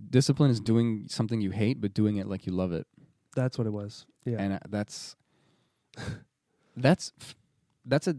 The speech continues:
Speaker 1: a g-, that is a topic for ano-, I mean, we could talk about it now, but that is a different topic because you're, now you're getting into, like, just making a different choice. It's, like, almost like we've been talking about, like, having self-awareness through experience, through making mistakes,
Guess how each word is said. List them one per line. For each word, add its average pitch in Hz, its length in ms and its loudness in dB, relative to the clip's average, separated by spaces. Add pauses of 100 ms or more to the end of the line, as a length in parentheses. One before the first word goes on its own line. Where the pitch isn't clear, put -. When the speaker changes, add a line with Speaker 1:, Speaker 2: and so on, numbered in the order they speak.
(120)
Speaker 1:
a 123 100 0
g-, 110 140 -8
that 123 260 4
is 135 140 4
a 113 60 0
topic 107 320 -2
for 95 380 -4
ano-, 101 200 -2
I 92 80 -2
mean, 95 140 -2
we 95 80 -4
could 98 120 -8
talk 110 160 2
about 95 160 0
it 80 60 -4
now, 98 160 0
but 92 140 -4
that 110 140 2
is 104 100 2
a 101 60 -2
different 95 320 -2
topic 92 280 0
because 95 400 -4
you're, 98 160 0
now 107 140 2
you're 135 160 6
getting 131 260 2
into, 107 340 0
like, 92 340 -2 (240)
just 110 200 2
making 107 400 2
a 92 40 0
different 90 320 -4
choice. - 460 -4 (420)
It's, - 160 -2
like, 131 160 2
almost 156 380 0
like 170 160 -2
we've 123 160 4
been 117 140 0
talking 101 320 2
about, 98 240 0
like, 95 220 -4 (160)
having 107 300 -2
self-awareness 98 760 -2
through 98 160 -2
experience, 104 580 -4
through 95 160 -6
making 92 280 -6
mistakes, - 480 -10